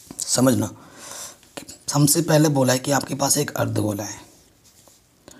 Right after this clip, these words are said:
उसके ऊपर एक शंकु अध्यारोपित है। ठीक है, पहले इसी की बात हम कर लेते हैं।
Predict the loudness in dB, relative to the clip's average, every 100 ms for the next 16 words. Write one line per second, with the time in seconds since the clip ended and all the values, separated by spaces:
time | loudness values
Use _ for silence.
0 | -20 -20 _ _ _ -2 -2 2 4 6
1 | 4 4 2 0 2 2 2 2 2 0
2 | -6 -6 -10 -14 -16 -20 -20 -20 -20 -20
3 | _ _ _ _ -20 -20 -20 _ -20 -20
4 | _ _ -20 -20 -20 _ -18 -10 -6 -2
5 | 0 2 0 0 2 2 2 0 2 2
6 | 0 -2 -6